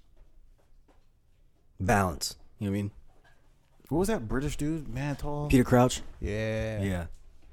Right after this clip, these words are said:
Speaker 1: He, for, for, and for someone who's, like, he, he, tall, but in, like, but lanky, like,
Speaker 2: Yeah,
Speaker 1: like,
Speaker 2: yeah.
Speaker 1: like, there's Zlatan, he's pretty tall.
Speaker 2: Yeah.
Speaker 1: But he's, he's kinda, like, bu-,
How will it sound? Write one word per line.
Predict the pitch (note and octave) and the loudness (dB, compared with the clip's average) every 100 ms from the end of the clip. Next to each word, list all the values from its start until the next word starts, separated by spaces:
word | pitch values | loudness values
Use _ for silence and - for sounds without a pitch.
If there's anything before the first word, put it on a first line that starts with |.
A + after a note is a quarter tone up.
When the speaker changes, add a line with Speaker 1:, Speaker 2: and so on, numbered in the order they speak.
| - | -2
Speaker 1:
He, | - A3+ A#3+ C#3 - - - - - - | 6 8 8 4 -4 -12 -10 -10 -4 2
for, | D3+ - - - | 2 2 -8 2
for, | D3 | 4
and | C#3+ | 6
for | C#3 | 6
someone | E3+ F3 | 6 8
who's, | C#3 A#2 G#2+ | 8 6 6
like, | G#2 F2 - - - - - | 4 2 -8 -20 -20 -10 4
he, | E4 - | 4 4
he, | - E3 - | 0 0 2
tall, | C#3 D3 E3+ | 6 8 8
but | C#3 G2+ | 6 4
in, | C3 | 4
like, | A2+ E2+ | 2 0
but | G#2+ | -2
lanky, | G2+ G2+ B2 G2+ F2+ | 0 2 2 0 -4
like, | E2 | -2
Speaker 2:
Yeah, | B2 A2+ | 0 2
Speaker 1:
like, | A2 | 2
Speaker 2:
yeah. | A2 F#2+ - - - - - | 0 -4 -8 -14 -16 -6 2
Speaker 1:
like, | B2 | 4
there's | C#3 G#2+ | 6 6
Zlatan, | C3 D3 B2 | 6 6 6
he's | A#2+ D#3 | 6 6
pretty | D3+ A2+ | 6 4
tall. | F#2+ F2 E2+ - - - | 0 -2 -4 -8 -12 -10
Speaker 2:
Yeah. | G#2 G#2+ A2+ | -6 -6 -4
Speaker 1:
But | A#2 | 2
he's, | B2 D3 C3 G2 - - - - - - - - - - - - _ _ _ _ _ | 6 8 8 2 -4 -12 -18 -8 -6 -8 -14 -18 -20 -20 -20 -20 _ _ _ _ _
he's | - B2 | 0 2
kinda, | D3 A#2 | 4 4
like, | F#2+ D2+ - - - - - | 0 -4 -14 -20 -20 -20 -14
bu-, | F#2+ A2 | -8 -8